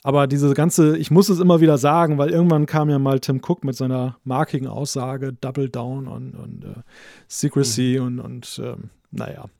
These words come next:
Speaker 1: hat nicht so toll funktioniert, muss man insgesamt sagen. Leider.
Speaker 2: Ja, nee, das ist so. Das, das ist tatsächlich so. Ähm, eben, ich bin da inzwischen so abgeklärt, dass mich das weder erstaunt und dass ich vor allem nicht was anderes erwarte. Ich erwarte eigentlich kaum mehr überrascht zu werden.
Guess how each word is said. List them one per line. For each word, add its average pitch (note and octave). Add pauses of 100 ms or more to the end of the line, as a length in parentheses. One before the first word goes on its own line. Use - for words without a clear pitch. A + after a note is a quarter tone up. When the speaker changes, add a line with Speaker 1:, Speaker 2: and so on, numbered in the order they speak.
(140)
Speaker 1:
hat -
nicht C#3
so C3+
toll B2+
funktioniert, A#2+
muss G2
man -
insgesamt B2+
sagen. - (840)
Leider. A2
Speaker 2:
Ja, D#3
nee, E3+
das D3+
ist C3
so. G2+
Das, -
das B2+
ist C3+
tatsächlich B2
so. B2
Ähm, G#2+ (140)
eben, C3
ich B2
bin C3
da C3
inzwischen B2
so A#2
abgeklärt, A#2
dass -
mich A#2+
das - (460)
weder D3
erstaunt C3
und B2+
dass A#2+
ich A#2+
vor A#2+
allem C#3
nicht -
was A#2
anderes C#3+
erwarte. B2
Ich B2
erwarte A#2+
eigentlich C3
kaum C#3
mehr B2
überrascht A2+
zu D3
werden. D3